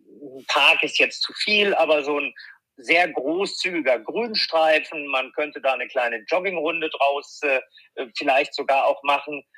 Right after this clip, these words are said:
Da gibt's dann einen kleinen Supermarkt, einen Friseur gibt's da. Äh, ich war ehrlicherweise auch noch gar nicht da in der Ecke, weil ich mich, äh, dann direkt in die Halle und zurück ins Hotel und dann hab ich mal, bin ich mal ein paar Schritte nach draußen aus dem Hotel, also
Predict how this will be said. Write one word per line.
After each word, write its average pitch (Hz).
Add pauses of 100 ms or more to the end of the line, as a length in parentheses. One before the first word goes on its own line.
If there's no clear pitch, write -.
(140)
Da 123
gibt's -
dann 131
einen -
kleinen 127
Supermarkt, 135
einen 123
Friseur 135
gibt's 131
da. 120
Äh, 123 (240)
ich -
war 143
ehrlicherweise 143
auch 143
noch 139
gar 139
nicht 139
da 139
in 135
der 135
Ecke, 151 (280)
weil 127
ich -
mich, 131
äh, 123 (240)
dann 123
direkt 135
in 135
die 131
Halle 139
und 127
zurück 147
ins 127
Hotel 143
und 127
dann 120
hab 127
ich 120
mal, 120 (300)
bin 127
ich 135
mal 131
ein 123
paar 127
Schritte 139
nach 123
draußen 139
aus 131
dem 139
Hotel, 135
also 110